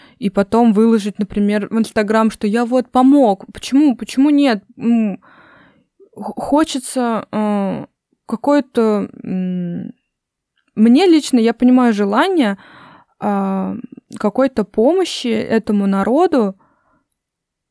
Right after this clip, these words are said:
м, и пускай это будет просто такая помощь, что я выкладываю песню на украинском, потому что так я чувствую себя единым.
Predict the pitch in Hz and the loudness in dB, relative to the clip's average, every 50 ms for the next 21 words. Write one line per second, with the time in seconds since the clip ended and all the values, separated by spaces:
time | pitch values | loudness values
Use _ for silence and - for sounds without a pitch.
0 | _ _ - 202 196 190 190 190 185 185 185 196 214 226 - - - _ _ - | _ _ -2 -2 0 0 0 -2 -4 -6 -6 -6 -8 -8 -12 -14 -20 _ _ -10
1 | 196 - 220 - - - 262 277 285 - 240 214 226 247 240 - 208 _ - 220 | -6 -6 -8 -6 -2 0 0 0 2 0 -4 0 0 -2 -2 -2 -10 _ -2 0
2 | 226 254 247 - - _ - 226 214 214 202 196 196 - _ _ _ _ _ _ | 0 0 -2 -4 -10 _ -4 -2 -2 -2 -2 -4 -6 -8 _ _ _ _ _ _
3 | _ _ _ _ - - _ _ 214 208 - 226 214 208 - - 247 277 294 294 | _ _ _ _ -20 -20 _ _ -4 -2 0 0 0 0 0 0 0 2 2 0
4 | 254 - - - 214 202 196 202 214 226 233 208 196 196 - 208 202 208 214 196 | -2 -2 -6 -8 -8 -6 -4 -2 -2 -2 -2 -4 -6 -8 -6 -2 -2 -2 -2 -2
5 | 208 190 190 190 185 180 - _ 214 214 254 311 302 - - 254 220 208 202 202 | -6 -8 -8 -10 -10 -10 -10 _ -6 -2 -2 -2 -4 -4 -8 -6 -6 -6 -8 -8
6 | 196 - - 202 220 277 285 - _ - 208 190 - - - 196 202 202 - - | -10 -8 -8 -4 -4 -4 -6 -6 _ -10 -10 -10 -10 -12 -10 -10 -10 -10 -12 -14
7 | 185 - 220 254 247 - 202 185 - 247 254 247 _ 240 220 214 - - 220 190 | -6 -6 -6 -4 -4 -8 -10 -6 -6 -6 -6 -6 _ -8 -8 -8 -8 -8 -8 -6
8 | 214 220 226 220 220 196 180 175 190 196 190 185 175 170 180 180 | -6 -4 -4 -4 -4 -6 -6 -6 -4 -4 -4 -4 -6 -10 -14 -16